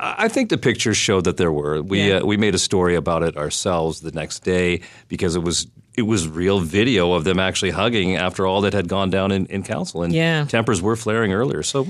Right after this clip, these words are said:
Speaker 1: I, I don't think you can fake that.
Speaker 2: But that wasn't the end of it for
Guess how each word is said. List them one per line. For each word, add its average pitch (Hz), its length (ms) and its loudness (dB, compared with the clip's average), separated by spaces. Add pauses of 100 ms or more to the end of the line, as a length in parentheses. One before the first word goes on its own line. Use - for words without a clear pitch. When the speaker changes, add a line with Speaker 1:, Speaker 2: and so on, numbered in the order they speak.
(100)
Speaker 1:
I, - 200 -8
I - 40 -2
don't 139 100 0
think 90 140 -2
you - 60 -6
can - 120 -6
fake - 240 -8
that. - 100 -14
Speaker 2:
But 175 140 2
that 185 140 2
wasn't 170 280 2
the 160 140 2
end 165 380 2
of 143 180 0
it 139 160 0
for 143 600 0